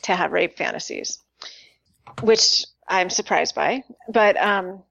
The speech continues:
yeah, a lot, tremendous number of women feel guilt about that, guilt and shame about that. But again,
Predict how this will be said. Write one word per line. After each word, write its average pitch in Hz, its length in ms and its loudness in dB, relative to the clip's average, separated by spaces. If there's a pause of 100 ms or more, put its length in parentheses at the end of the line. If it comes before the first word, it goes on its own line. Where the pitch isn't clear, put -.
(120)
yeah, 220 500 4
a - 40 2
lot, 208 220 2
tremendous 233 360 -4
number 220 180 -4
of 190 80 -6
women 202 260 -4
feel 180 220 -4
guilt 262 280 -2
about 180 280 2
that, 202 340 -4
guilt 190 200 -2
and 190 100 -6
shame 214 240 -2
about - 280 -2
that. - 280 -4 (180)
But 190 120 2
again, 220 460 2